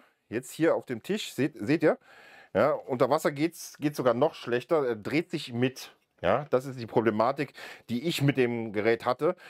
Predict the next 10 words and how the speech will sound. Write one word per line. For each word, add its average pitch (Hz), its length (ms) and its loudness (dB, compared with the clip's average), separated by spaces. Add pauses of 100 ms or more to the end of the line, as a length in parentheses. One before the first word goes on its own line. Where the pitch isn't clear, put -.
(260)
Um 135 140 0
mal 139 200 2
eben 208 440 2
die 185 80 -4
Leistung 160 640 0
zu - 240 -10
ändern, 196 560 2 (480)
ähm, 147 560 2 (100)
muss 160 320 2
ich - 340 -14